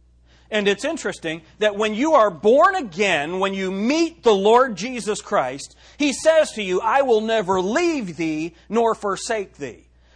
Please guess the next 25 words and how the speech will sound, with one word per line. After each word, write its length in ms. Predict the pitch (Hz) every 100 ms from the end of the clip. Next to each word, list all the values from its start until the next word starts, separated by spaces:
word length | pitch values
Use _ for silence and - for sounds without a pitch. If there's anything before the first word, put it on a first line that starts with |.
| -
Remember 200 | 214 220
what 120 | 214
he 80 | 220
said 240 | 240 233
in 40 |
Matthew 300 | 202 208 208
chapter 300 | 220 220 208
twenty-eight? 520 | 190 208 196 185 226 _ _ _
"All 200 | 220 262
power 400 | 262 285 269 240
is 80 | 208
given 220 | 254 254
unto 180 | 220 196
me 120 | 185
in 80 | 175
heaven 260 | 165 220 196
and 120 | 190
earth. 220 | 196 143 _ - _ -
Go 220 | 135 247
ye 220 | 302 262 220
therefore 680 | 208 185 170 196 165 127 _ -
and 160 | 196
preach 260 | - 254 214
the 80 | 202
gospel." 540 | 208 196 170 - 120